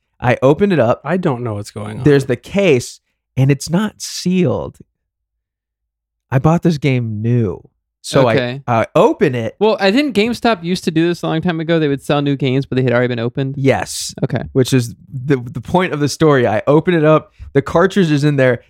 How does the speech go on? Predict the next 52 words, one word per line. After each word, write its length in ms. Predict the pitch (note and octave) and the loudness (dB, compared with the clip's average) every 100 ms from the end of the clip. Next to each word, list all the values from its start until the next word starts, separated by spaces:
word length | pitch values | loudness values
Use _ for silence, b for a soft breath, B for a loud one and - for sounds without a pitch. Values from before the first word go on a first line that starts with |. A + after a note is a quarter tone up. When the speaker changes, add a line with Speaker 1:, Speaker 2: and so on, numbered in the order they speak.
| - | -2
Speaker 1:
and 80 | C3 | 0
it 60 | |
has 180 | C3+ C3 | 2 2
a 60 | C#3 | 4
little 320 | C3+ C3 - | 4 2 0
new 440 | C#3+ D#3 D3+ D#3 D#3+ | 0 4 6 4 4
thing 260 | F#3+ F#3 | 2 0
on 220 | F#3 F#3+ | 2 2
it. 100 | F#3+ | 2
Like, 160 | C3+ B2+ | 0 -2
it's 140 | B2+ | -4
folded 400 | - E3 E3 E3 | -4 0 2 0
into 200 | D3 C#3 | -2 0
one 140 | C#3 C#3 | 0 4
of 80 | C3+ | 4
those, 160 | B2+ | 4
like, 240 | A#2+ G#2 A2 | 2 0 -2
disc 320 | A#2 - - | 0 0 -6
sleeves. 720 | - D#3+ D3+ D3+ D#3+ D#3 - | -8 0 4 4 2 -2 -6
Speaker 3:
Right. 300 | C3 A#2+ B2 - | -2 -2 -4 -4
Speaker 1:
The 100 | C#3 | -2
C 220 | A#2 D3+ | 2 2
D 80 | C#3+ | 2
Speaker 2:
Mm-hmm. 20 | D3 | 2
Speaker 1:
sleeves. 460 | E3 D#3+ F#3 E3+ - b b b | 2 2 2 -2 -12 b b b
And, 180 | C3+ C3+ | 0 0
and 140 | B2+ B2+ | 2 2
I 140 | A#2+ - | 2 2
open 300 | C#3+ E3 C3+ | 2 2 0
it, 60 | |
and 100 | - | 0
I'm 120 | B2+ | 2
like, 160 | B2+ A#2 | 2 2
"Hey, 160 | D3 D3 | 2 2
I 80 | C#3+ | 2
bought, 260 | D3+ D3 | 0 0
I 40 | C3+ | 0
bought 200 | D#3 D#3+ | 0 0
this 200 | D3 A#2+ | -4 -4
new." 380 | A2 B2 A#2 G#2 | -2 2 2 2
And 80 | A2+ | -2
he's 100 | A#2+ | -2
like, 160 | A2+ | 2
"Yeah, 160 | D#3+ E3+ | 2 2
it's 140 | E3 | 0
new." 100 | B2 | -2
And 80 | B2 | 0
I 40 | |
was 120 | B2 A2+ | 0 0
like, 160 | G2 - _ _ - | -4 -8 _ _ -12
"It's 180 | A2 A2+ | -2 2
opened." 520 | B2+ B2 F2+ D2 | 2 2 -6 -10